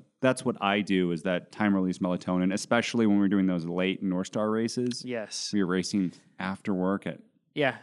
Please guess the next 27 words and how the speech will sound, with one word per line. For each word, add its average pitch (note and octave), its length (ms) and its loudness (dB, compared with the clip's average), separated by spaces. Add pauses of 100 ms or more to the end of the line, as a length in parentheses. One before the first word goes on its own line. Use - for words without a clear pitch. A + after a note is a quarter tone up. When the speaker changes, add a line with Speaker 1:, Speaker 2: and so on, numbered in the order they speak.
Speaker 2:
and D3+ 160 -4
Speaker 1:
getting B2 140 4
Speaker 2:
then - 20 2
Speaker 1:
home G#2 160 2
at F#2 80 0
nine F#2 200 0
thirty. G2 340 -2
Speaker 2:
we're D#3 320 2
at C#3+ 120 4
an A#2 400 -4
awesome C3+ 540 -2
resort, B2 540 -4
so C3 180 -4
we B2+ 220 -4
hang A#2+ 280 -8
out B2 220 0
and A#2+ 100 -8
have A#2+ 160 -8
pizza B2+ 600 -4
and, A2+ 80 -4
Speaker 1:
Yeah, F2+ 220 -2
Speaker 2:
and, A2+ 280 -8
Speaker 1:
it's - 100 -12
Speaker 2:
and A#2+ 80 -8
Speaker 1:
bad. A#2+ 80 -6
Speaker 2:
relax, A#2 480 -4
and A2 160 -8